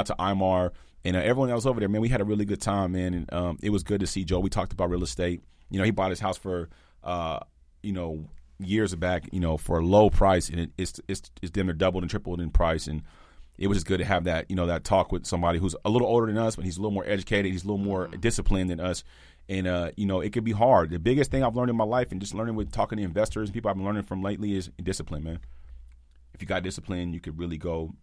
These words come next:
Speaker 1: to the next level. You can really blow up bigger than you ever imagined.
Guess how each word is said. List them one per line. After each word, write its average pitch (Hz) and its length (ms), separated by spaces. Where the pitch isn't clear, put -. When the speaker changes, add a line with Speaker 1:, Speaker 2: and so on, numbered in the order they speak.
Speaker 1:
to 104 80
the 87 60
next 87 240
level. 82 320
You 82 80
can 85 140
really 82 300
blow 92 520
up 95 220
bigger 104 220
than 95 120
you 92 100
ever 90 180
imagined. 85 420